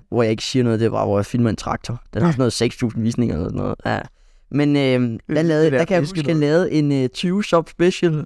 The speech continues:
Speaker 1: øh, med det bare, <laughs> hvor jeg var ude i haven og fløj med droner, så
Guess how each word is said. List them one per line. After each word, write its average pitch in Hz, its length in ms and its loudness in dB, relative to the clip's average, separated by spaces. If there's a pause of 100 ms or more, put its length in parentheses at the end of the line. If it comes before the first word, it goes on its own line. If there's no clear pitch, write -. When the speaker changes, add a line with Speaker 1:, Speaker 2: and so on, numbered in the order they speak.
Speaker 1:
øh, 143 340 4
med 147 140 2
det 147 80 -2
bare, 160 140 0 (440)
<laughs> - 400 -20
hvor 165 140 6
jeg 170 120 6
var 151 120 6
ude 175 140 6
i 165 40 2
haven 170 180 0
og 170 100 -2
fløj 143 140 2
med 143 140 0
droner, 190 380 -2
så 170 200 -4